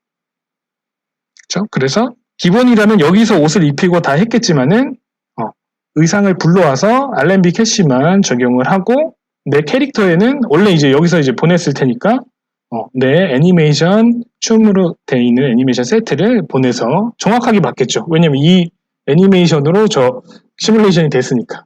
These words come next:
그러면은, 어, 흔히 만들기 쉽지 않은 저런 출렁하는 옷을 딱 올렸을 때, 뭐, 찰싹하는 뭐 이제 그런 표현들을 같이 첨가를 했다고 보시면 돼요. 그래서 언리얼로 넘겨서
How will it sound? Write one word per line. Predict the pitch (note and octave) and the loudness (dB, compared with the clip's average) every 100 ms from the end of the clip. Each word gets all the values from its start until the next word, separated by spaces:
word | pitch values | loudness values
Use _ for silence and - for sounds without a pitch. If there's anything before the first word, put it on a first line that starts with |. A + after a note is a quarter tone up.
| _ | _
그러면은, | C3+ C3 F#3 B3+ - _ _ - | -4 0 0 -2 -6 _ _ -8
어, | A#2+ - - | -8 -6 -2
흔히 | B3+ A#3+ | 0 2
만들기 | C3 D3 D#3+ D3 D3+ | 2 0 0 0 0
쉽지 | C#3+ - A3+ | -2 -4 -2
않은 | C#3 A#2 C#3 B2+ D3+ A#3 A3 | 0 0 0 0 2 2 2
저런 | B2+ A2+ - _ _ - | -2 -6 -8 _ _ -6
출렁하는 | G#3+ G#3 G#3 G#3 - _ - - B2 A2+ C3+ | 0 2 2 0 -4 _ -8 -2 -2 -2 -2
옷을 | C#3 D#3 C#3+ | 0 -2 -2
딱 | B2+ | -2
올렸을 | B2+ D#3 D#3 - | 0 0 -4 -12
때, | - - _ _ | -20 -20 _ _
뭐, | A3 - _ _ | -18 -18 _ _
찰싹하는 | - G3+ G#3 G3+ F#3 B2+ G#2+ | -6 -4 -2 -4 -2 -4 -2
뭐 | A#2 | -4
이제 | A2+ A2 | -2 -2
그런 | - A#2 C#3 F#3+ | -2 0 0 -2
표현들을 | - G#3 F3 B2 E3 C4 - _ _ - | 0 0 2 0 0 -2 -4 _ _ -14
같이 | A#2+ - E3+ A3 - _ - | -10 -4 -2 -2 -6 _ -6
첨가를 | F3+ F3 D3 | -2 0 0
했다고 | F#3+ E3 D3 | -2 -2 -2
보시면 | B2 A2 A2+ G#2 | -4 -4 -6 -8
돼요. | - _ _ _ _ _ _ _ _ | -14 _ _ _ _ _ _ _ _
그래서 | A2 - E3+ F#3+ | -14 -4 -4 -2
언리얼로 | A#2+ C#3+ C3+ B2+ B2+ | -2 0 0 0 -2
넘겨서 | A#2+ B2+ C3+ D3+ C3 | -2 0 0 -2 -4